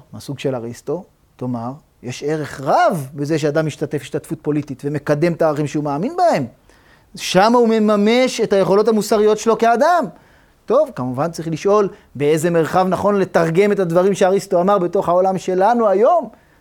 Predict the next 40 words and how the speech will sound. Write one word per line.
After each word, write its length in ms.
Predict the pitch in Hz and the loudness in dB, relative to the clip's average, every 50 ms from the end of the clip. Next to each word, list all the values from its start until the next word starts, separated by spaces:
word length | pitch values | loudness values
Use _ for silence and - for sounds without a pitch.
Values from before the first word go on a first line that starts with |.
| _ - | _ -20
אנחנו 260 | - - - 120 127 | -20 -16 -10 -8 -6
לא 80 | 139 143 | -6 -4
חיים 220 | - 180 185 190 | -2 -2 -2 0
היום 140 | 185 180 170 | -2 -2 -2
במדינה 440 | 165 160 151 147 151 147 160 160 156 | -2 -2 -2 -2 -4 -2 -2 -2 -4
של, 300 | - - 151 147 143 143 | -4 -4 -6 -4 -4 -4
אה, 220 | 143 143 143 139 147 | -4 -4 -4 -4 -4
רבע 120 | 147 151 | -4 -4
מיליון 300 | 151 147 147 151 156 151 | -4 -4 -2 -2 -2 -4
אנשים 340 | 151 147 147 - - 151 151 | -4 -6 -8 -8 -8 -8 -8
עם 80 | 147 143 | -8 -8
שלושים 300 | - 147 143 - 156 151 | -8 -8 -8 -8 -8 -10
אלף 200 | 151 143 - 156 | -10 -8 -6 -6
אזרחים 380 | 147 143 151 147 - - 180 | -6 -6 -6 -6 -6 -6 -4
באתונה. 420 | 175 220 247 - 403 349 269 175 131 - - - _ _ _ _ _ _ _ - | -4 -4 -2 -2 -2 0 0 -2 -2 -4 -10 -20 _ _ _ _ _ _ _ -20
היום 280 | - 107 120 143 147 | -14 -10 -8 -6 -6
יש 120 | 151 139 - | -6 -6 -6
לנו 120 | 156 156 | -6 -6
חברה 560 | 143 - 160 151 156 175 190 196 196 202 208 | -4 -4 -2 -2 0 2 2 4 4 2 0
שמורכבת 560 | 196 - 175 170 180 165 156 - 277 349 320 294 | -2 -4 -4 -2 -2 -2 0 0 0 0 2 2
באופן 280 | 294 285 247 208 247 233 | 2 2 2 2 2 0
אחר, 240 | 208 170 202 196 165 | 0 2 0 0 0
בנויה 360 | 139 143 147 147 160 208 285 | -2 -2 0 2 4 4 4
באופן 320 | 349 349 294 - 269 254 | 4 2 2 2 0 -2
אחר, 340 | 233 208 - 190 196 185 170 139 | -2 0 0 0 0 0 0 -2
זה 120 | 135 143 | -6 -6
בסיס 380 | 143 143 156 - - 240 196 - | -2 -2 -4 -2 0 -2 0 2
לדיון, 540 | 233 220 190 175 220 269 392 427 320 196 139 - - - - - _ _ _ - | 2 2 2 4 2 2 2 2 2 0 -2 -4 -10 -20 -20 -20 _ _ _ -4
אבל 200 | 143 151 160 156 | 0 0 2 4
זו 60 | 185 | 2
התייחסות 460 | 202 - - 226 - - 330 339 - | 2 2 0 -2 0 0 -2 -2 -2
ראשונית 400 | 302 285 - 277 277 339 311 - | 0 0 2 2 0 0 0 -2
אחרת, 480 | 277 - 311 339 339 311 294 277 277 - - - - - | 0 2 2 2 4 4 4 2 0 -2 -16 -14 -4 0
איך 140 | 233 254 247 | 0 2 2
אנחנו 220 | 277 277 262 233 | 2 2 2 2
מתייחסים 440 | 247 240 247 240 - - - 247 247 | 0 0 0 0 -2 0 0 0 0
לשאלה 420 | 240 - - 214 196 196 196 202 196 - - - - | 2 2 2 2 4 4 4 2 2 -4 -12 -14 -6
כמו 160 | - 185 196 | 0 2 2
השתתפות 400 | 185 180 - 180 175 - - 175 - | 2 2 0 -4 -4 -2 -6 -4 -2
פוליטית. 460 | - 226 277 359 349 - - - _ | 0 0 0 0 -4 -6 -12 -20 _